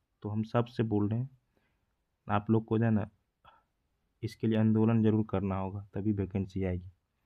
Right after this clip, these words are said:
नहीं तो ऐसे आप लोग घर पे बैठे रह जाइएगा, आपका एज एक्सपायर हो जाएगा। बाद में नोटिफिकेशन में आएगा, आप,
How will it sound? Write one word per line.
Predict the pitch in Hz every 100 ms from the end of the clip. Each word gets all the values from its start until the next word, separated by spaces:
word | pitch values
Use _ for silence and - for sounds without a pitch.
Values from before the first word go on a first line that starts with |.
| _ _ _ 101
नहीं | 101
तो |
ऐसे | 101 -
आप | 107 107
लोग | 110
घर | 104 98
पे | 98
बैठे | 95 95 107
रह | 98 92
जाइएगा, | 92 92 92 92 95 _ _ _ _ _ _ _ _ _ _ _ _ -
आपका | 90 - 101
एज | 98 104 107
एक्सपायर | 101 - 98 95
हो | 98
जाएगा। | 95 92 95 98 - _ _ _ _ _ _ _ _ _ -
बाद | 101 101
में | 107
नोटिफिकेशन | 107 104 110 107 107 110
में | 110 104
आएगा, | 104 104
आप, | 98